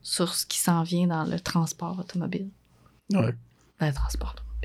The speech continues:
Speaker 1: Dans
Speaker 2: Ben,
Speaker 1: le
Speaker 2: dans le
Speaker 1: transport.
Speaker 2: Ouais, ouais, dans le transport, ouais.
Speaker 1: Ouais.
Speaker 2: L'importance de s'entourer de bonnes personnes.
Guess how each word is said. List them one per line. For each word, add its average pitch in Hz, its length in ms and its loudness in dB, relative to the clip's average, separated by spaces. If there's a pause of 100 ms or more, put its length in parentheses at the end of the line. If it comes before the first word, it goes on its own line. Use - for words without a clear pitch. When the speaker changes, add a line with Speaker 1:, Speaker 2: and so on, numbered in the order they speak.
(320)
Speaker 1:
Dans 165 80 0
Speaker 2:
Ben, 160 60 6
Speaker 1:
le 147 60 0
Speaker 2:
dans - 100 2
le 131 80 0
Speaker 1:
transport. - 240 -4 (240)
Speaker 2:
Ouais, 180 200 2
ouais, 160 120 2
dans 131 80 2
le 139 60 0
transport, 120 540 2
ouais. - 140 2 (380)
Speaker 1:
Ouais. 202 160 -2 (420)
Speaker 2:
L'importance 151 760 2
de 120 400 4 (920)
s'entourer 123 640 2 (520)
de 110 100 6
bonnes 110 220 2
personnes. - 380 2